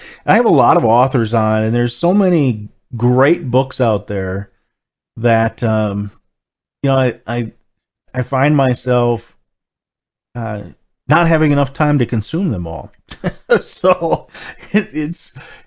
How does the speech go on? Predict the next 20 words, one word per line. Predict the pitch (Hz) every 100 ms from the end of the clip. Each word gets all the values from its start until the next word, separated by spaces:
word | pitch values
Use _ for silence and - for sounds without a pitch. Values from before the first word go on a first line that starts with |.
| -
it's, | 151 139 -
uh, | 143 131 123 -
there's | 131 135
just | 160 -
so | 156
much | 135 135
out | 127 151
there. | 123 101 104
And, | 120 113 107 113
um, | 107 104 104 110 _ _ _ _ _ _ _ _ _ - -
I | 131
think | 135 202 226
that | 165 123 -
this | 156 175
type | - 208 170
of | 123 107
book, | 135 -
though, | - 117 110
I | 104
mean, | 127 120 120 113